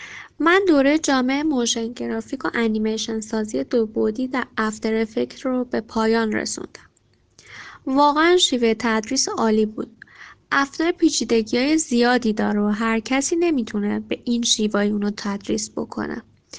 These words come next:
واقعاً از تهیهٔ این دو محصول و وقتی که برای تماشا کردنش گذاشتم راضیم.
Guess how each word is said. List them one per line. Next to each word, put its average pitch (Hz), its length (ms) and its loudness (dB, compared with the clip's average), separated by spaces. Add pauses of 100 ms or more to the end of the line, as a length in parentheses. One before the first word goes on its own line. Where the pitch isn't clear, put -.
(600)
واقعاً 302 360 4
از 339 200 2
تهیهٔ 233 400 4
این 214 200 2
دو 214 160 2
محصول 214 540 0
و 226 180 0
وقتی 277 380 0
که 220 140 0
برای 208 340 -2
تماشا 214 640 0
کردنش 220 680 0
گذاشتم 247 680 -2
راضیم. 220 580 2